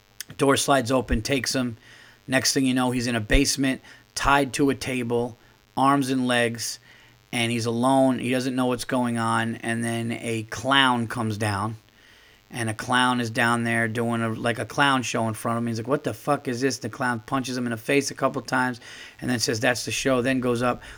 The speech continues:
Then another character comes down and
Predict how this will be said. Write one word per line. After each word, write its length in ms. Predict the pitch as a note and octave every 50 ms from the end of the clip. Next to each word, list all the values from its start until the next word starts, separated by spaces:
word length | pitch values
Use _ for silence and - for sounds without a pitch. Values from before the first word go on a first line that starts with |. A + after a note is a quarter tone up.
| - -
Then 140 | C3+ C3 B2
another 380 | A#2 A#2 B2+ C#3+ D3 D3+ C#3+
character 520 | - - C#3 C3 A#2+ A#2+ A#2 A2 - A#2+ A2
comes 280 | - B2+ A#2 A2+ A2
down 400 | A2 A#2 A2 A2 G#2+ A2 A#2 A#2+ - - - - - - - - - - - - - - - - -
and 380 | - A#2+ A#2 A2+ A2+ A2+ A2+